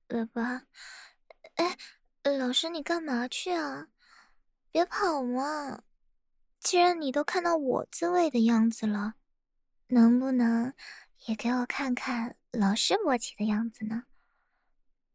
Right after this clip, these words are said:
如果老师不愿意的话，我就光着身子告诉我妈妈说你猥亵我。在妈妈眼里，我可还是个乖乖女呢。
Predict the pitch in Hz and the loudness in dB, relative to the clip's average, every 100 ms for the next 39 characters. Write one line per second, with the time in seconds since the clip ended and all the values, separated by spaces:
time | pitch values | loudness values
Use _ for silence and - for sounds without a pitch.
0 | _ _ _ - 359 370 359 311 302 - | _ _ _ -6 0 2 4 2 0 -2
1 | - 302 359 415 339 277 240 - 226 220 | -2 -2 0 0 -2 -6 -8 -8 -8 -6
2 | 226 277 _ - - - - _ - 214 | -8 -12 _ -20 -20 -20 -20 _ -8 -8
3 | 226 - 247 247 233 - 247 262 269 247 | -6 -2 -2 0 -2 -2 -2 -4 -6 -4
4 | 262 247 - 226 214 240 285 247 285 330 | -4 -4 -8 -6 -2 -2 -4 -8 -6 -2
5 | 330 339 302 254 - 392 254 311 - _ | -2 0 -2 -2 -4 -2 -2 -8 -20 _
6 | _ _ _ _ _ _ _ _ _ - | _ _ _ _ _ _ _ _ _ -4
7 | 381 359 359 381 311 247 214 220 214 233 | 0 2 2 0 0 2 4 4 2 -2
8 | 269 _ _ - 330 - 269 254 269 311 | -6 _ _ -4 -4 -2 -4 -2 -4 -2
9 | 320 311 330 339 359 381 330 269 233 233 | 0 2 0 2 2 0 -8 -6 -4 -4
10 | 240 | -6